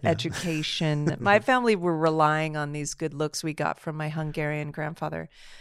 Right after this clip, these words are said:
Speaker 2: But, um, yeah, so, uh, that's the end of that story.
Speaker 1: Well, but I wanted to also shout out, um, Jessica from the Veronicas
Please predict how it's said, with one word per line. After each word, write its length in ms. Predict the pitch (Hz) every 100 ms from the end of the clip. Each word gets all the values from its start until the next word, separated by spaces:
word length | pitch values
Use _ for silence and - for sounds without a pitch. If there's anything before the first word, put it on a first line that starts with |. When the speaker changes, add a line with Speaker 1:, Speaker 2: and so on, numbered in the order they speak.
| -
Speaker 2:
But, 220 | 240 233 233
um, 200 | 254 247
yeah, 320 | 240 277 208
so, 720 | 156 - - 240 226 220 202 -
uh, 500 | 196 185 175 165 165 _ _ _ _ _ _ _ -
that's 320 | 240 247 -
the 140 | 277
end 160 | 247 220
of 80 | 208
that 240 | 220 269
story. 460 | - - 165 156 160
Speaker 1:
Well, 100 | 196
but 260 | 202 185
I 140 | 185 185
wanted 240 | 190 190
to 100 | 185
also 280 | 165 139 143
shout 380 | 135 - 123 113
out, 320 | 107 107 107 -
um, 580 | 104 104 104 104 101 107 _ _ -
Jessica 520 | 131 123 - 139 147
from 200 | - 151
the 80 | 151
Veronicas 1080 | 139 123 95 101 101 - 98 101 110 107